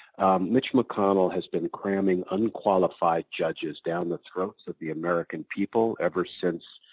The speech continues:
uh, Donald Trump took office. And, you know, we saw it, I think, in,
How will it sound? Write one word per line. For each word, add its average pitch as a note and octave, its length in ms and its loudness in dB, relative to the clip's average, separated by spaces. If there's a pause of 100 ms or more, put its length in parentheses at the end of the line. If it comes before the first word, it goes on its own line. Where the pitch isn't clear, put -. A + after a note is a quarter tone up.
(340)
uh, E2+ 200 -2
Donald F2 400 0
Trump - 360 -6
took - 320 -8
office. - 640 -8
And, F2+ 340 -4 (560)
you G#2 80 6
know, G2 100 8
we G2 220 4
saw A2+ 500 4
it, B2 120 2 (100)
I G2 100 2
think, G2+ 460 0
in, F2 640 0